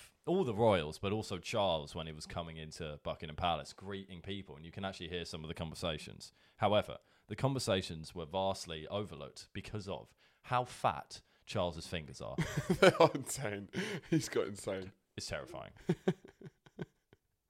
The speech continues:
Speaker 1: I don't
Speaker 2: Because
Speaker 1: even
Speaker 2: he's
Speaker 1: know.
Speaker 2: not
Speaker 1: It's
Speaker 2: f-, he's not fat enough to have those fingers.
Speaker 1: He is. His fingers are four times fatter than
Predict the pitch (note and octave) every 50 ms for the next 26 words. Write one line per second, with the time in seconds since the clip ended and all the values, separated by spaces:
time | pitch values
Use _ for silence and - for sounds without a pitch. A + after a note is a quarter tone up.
0 | _ _ _ _ _ _ - - - - - - - - - - - _ _ _
1 | _ _ _ _ - B2+ A#2+ C3+ C#3+ C3+ C3+ - G#3+ A3 G#3 G#3 - F3+ F3 D3+
2 | C3 B2+ - - - - C#3+ E3+ G3+ F#3+ F#3 F3+ E3 - - - D#3+ - C#3+ C#3+
3 | C#3 C3 - - D#3 C3+ - C#3 C3+ C3+ - F3 F#3 F3+ C#3+ G2 C2 - - -
4 | - G#3+ G3+ F#3 D#3+ C3+ - - - - - - - _ - - - - - A2+
5 | A2 D#3+ E3+ F3 F3 F3 - - F3+ E3+ D#3+ D3+ C3 - B2 A2 - - - C3
6 | A#2+ A2 - - G#2 G2+ - A2 - A2 F#2 - A3+ - -